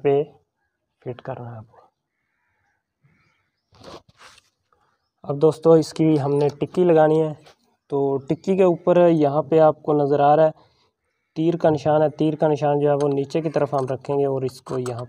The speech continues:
पे लगा देंगे। अब दोस्तों इसके ऊपर आपने वाशलें लगानी है, वाशलें होती हैं चार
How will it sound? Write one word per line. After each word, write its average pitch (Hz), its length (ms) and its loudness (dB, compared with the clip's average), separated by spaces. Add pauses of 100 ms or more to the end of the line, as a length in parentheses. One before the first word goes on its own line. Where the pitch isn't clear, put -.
पे 131 140 -10 (120)
लगा 127 320 -4
देंगे। 117 240 -12 (1900)
अब 175 180 0
दोस्तों 180 340 2
इसके 175 340 2
ऊपर 165 300 0
आपने 156 300 4 (120)
वाशलें 139 420 2
लगानी 156 380 2
है, 151 100 0
वाशलें 143 400 -2
होती 147 240 -2
हैं 139 140 0
चार 151 440 0